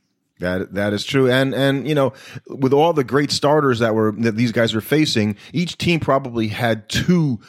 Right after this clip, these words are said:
great starters. And then they had, you know, two or three other pitchers that would be starting pitchers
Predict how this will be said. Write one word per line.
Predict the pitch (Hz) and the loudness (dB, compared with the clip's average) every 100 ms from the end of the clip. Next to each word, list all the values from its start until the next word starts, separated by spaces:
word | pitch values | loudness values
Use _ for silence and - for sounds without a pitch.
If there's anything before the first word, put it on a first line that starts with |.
| - _ | -20 _
great | - 123 117 | -2 -2 -2
starters. | - 123 113 104 104 | 0 2 2 -2 -2
And | 110 | -2
then | 117 | 0
they | 127 | 0
had, | 135 135 123 | 0 -2 -4
you | - 143 | -4 0
know, | 123 123 _ _ | 0 -2 _ _
two | - 190 180 170 - | -2 0 0 -4 -2
or | 113 | -2
three | 107 160 165 | 0 0 2
other | 139 135 120 107 _ | 4 2 0 -4 _
pitchers | - 247 - 123 110 | -2 0 0 -2 0
that | 120 | -2
would | 123 | -2
be | 117 | -2
starting | 113 139 135 123 | 0 2 2 0
pitchers | 120 170 - 107 104 | 0 -2 0 -2 -2